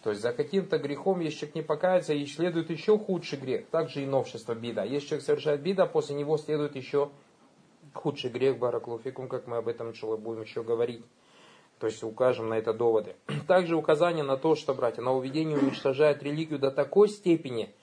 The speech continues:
что это нововведение становится религией, и люди исповедуют её как религию. И мы это видим в наши дни.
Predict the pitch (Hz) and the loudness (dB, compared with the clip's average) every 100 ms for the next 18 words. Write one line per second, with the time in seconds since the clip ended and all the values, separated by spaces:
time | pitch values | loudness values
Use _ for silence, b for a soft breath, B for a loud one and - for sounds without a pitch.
0 | B B - - 233 202 208 180 170 156 | B B -16 -4 6 6 6 4 4 2
1 | 160 170 165 131 - 147 170 160 - 143 | 0 0 2 0 2 2 4 2 4 4
2 | 143 165 226 196 127 - - - _ _ | 4 -2 0 0 -2 -4 -12 -20 _ _
3 | - 131 151 147 185 - 127 131 143 120 | -6 0 0 -2 -6 -2 0 2 0 -2
4 | 113 110 131 131 113 - 107 101 98 95 | -6 -4 -4 -4 -10 -10 -10 -8 -8 -10
5 | 95 92 - _ _ _ _ 110 120 170 | -14 -20 -20 _ _ _ _ -16 -6 -2
6 | 214 208 139 160 139 120 117 113 101 95 | -2 -2 -4 -6 -8 -8 -10 -10 -12 -12